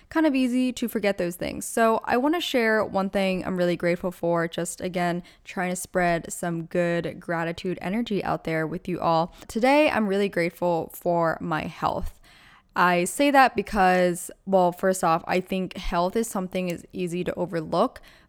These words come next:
but especially during these times, we have been le-, overlooking it less. But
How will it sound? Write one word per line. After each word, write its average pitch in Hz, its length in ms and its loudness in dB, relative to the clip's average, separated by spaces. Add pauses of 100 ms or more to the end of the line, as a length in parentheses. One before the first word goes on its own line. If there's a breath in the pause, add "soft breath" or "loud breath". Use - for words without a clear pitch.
but 180 220 -2
especially 175 680 -6
during 190 300 -6
these 285 240 -2
times, 240 500 2
we 185 200 -2
have 165 300 -4 (460)
been 185 240 -2
le-, 180 280 0
overlooking 214 540 2
it - 120 -10
less. - 340 -2
But 175 360 0